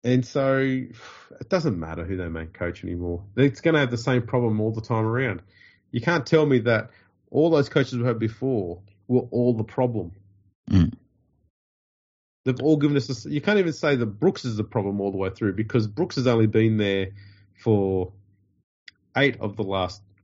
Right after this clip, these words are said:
Speaker 1: eleven years, whatever it is, since the Tigers last made the finals. So it's not
Speaker 2: Yep.
Speaker 1: the coach through all of that. It's not the Brooks through all of that. The club, the people who run the fucking club, the board,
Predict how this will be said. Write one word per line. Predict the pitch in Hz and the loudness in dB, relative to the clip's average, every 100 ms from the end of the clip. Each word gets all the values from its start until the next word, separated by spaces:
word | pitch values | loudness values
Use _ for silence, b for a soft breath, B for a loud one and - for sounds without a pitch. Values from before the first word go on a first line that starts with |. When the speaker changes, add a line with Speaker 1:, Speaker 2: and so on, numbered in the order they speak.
| _ | _
Speaker 1:
eleven | 87 104 98 95 | -4 0 0 -2
years, | 101 101 | -2 -2
whatever | 95 98 | -4 -2
it | |
is, | 104 | -4
since | 110 110 | -4 -6
the | - | -4
Tigers | 107 98 95 | -2 -2 -2
last | 95 95 | -4 -2
made | 95 90 | -4 -4
the | |
finals. | 85 92 87 90 - - _ _ _ _ _ _ _ _ _ _ _ _ _ _ _ _ - | -6 -6 -4 -6 -12 -20 _ _ _ _ _ _ _ _ _ _ _ _ _ _ _ _ -2
So | 127 | -2
it's | - | 2
not | 185 | 4
Speaker 2:
Yep. | 117 | 4
Speaker 1:
the | - | 4
coach | 156 156 - | 0 0 -4
through | 151 135 | 0 2
all | 120 | 2
of | |
that. | 107 | -2
It's | 104 | -4
not | 180 | -8
the | 143 | -8
Brooks | 110 165 - | -4 -6 -4
through | 139 123 | -2 0
all | 113 | 2
of | 101 | 0
that. | 107 87 - b b _ | -4 -4 -10 b b _
The | - | -10
club, | - 151 151 117 80 _ _ | -8 -4 0 0 -2 _ _
the | 127 123 | -2 -2
people | 151 170 170 | -2 -4 -2
who | 156 | 0
run | 120 107 123 143 127 | 0 0 0 0 -4
the | |
fucking | 117 123 117 110 | -6 -8 -6 -8
club, | 120 107 95 | -4 -4 -2
the | 95 | -6
board, | 98 120 120 87 - | 2 4 4 2 -4